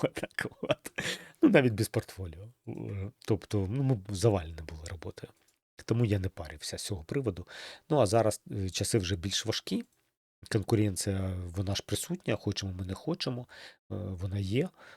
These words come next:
Тому мені треба трошки привести в порядок, е, мій біз-, бізнес. А то ви ж мене послухаєте, а потім йдете на сайт і такі: "Боже, Олександр Васильович, нам за вас соромно.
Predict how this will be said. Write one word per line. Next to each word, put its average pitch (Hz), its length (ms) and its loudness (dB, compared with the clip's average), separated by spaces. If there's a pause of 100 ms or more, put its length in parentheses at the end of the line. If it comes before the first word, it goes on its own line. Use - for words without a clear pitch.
(120)
Тому 127 220 0
мені 104 240 2
треба 101 340 2
трошки 101 380 -2
привести 98 540 -2
в - 100 -12
порядок, 90 580 -4
е, - 180 -16
мій 98 380 -6
біз-, 123 280 2
бізнес. 113 520 -2 (320)
А 101 100 -6
то 107 400 2 (200)
ви 117 200 4
ж - 180 0
мене 113 220 4
послухаєте, 117 600 2
а 92 40 -8
потім 104 300 -2
йдете 104 300 0
на 104 120 0
сайт 123 340 6
і 95 40 -4
такі: - 340 -8 (1160)
"Боже, - 420 2
Олександр 107 420 2
Васильович, 104 440 2
нам 120 200 6
за 101 100 4
вас 92 180 0
соромно. 98 520 -4